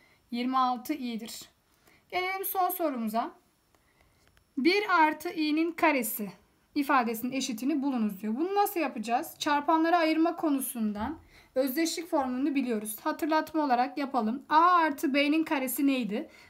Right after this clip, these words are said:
A kare artı iki A B artı B kare. Yani bu ne demekti? Birincinin karesi,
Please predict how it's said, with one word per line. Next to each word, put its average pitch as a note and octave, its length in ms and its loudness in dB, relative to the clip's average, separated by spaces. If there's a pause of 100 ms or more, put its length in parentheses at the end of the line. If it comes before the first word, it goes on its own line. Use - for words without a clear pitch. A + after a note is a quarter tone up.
(100)
A E4+ 120 6
kare D#4+ 260 4
artı C4+ 400 0
iki C#4 320 -2
A B3+ 220 2
B A3+ 140 0
artı A3+ 360 -4
B B3+ 140 0
kare. G#3 240 -6
Yani B3+ 300 0
bu C#4+ 80 2
ne D4 120 0
demekti? B3 520 -4 (300)
Birincinin E4 600 2
karesi, C#4 680 0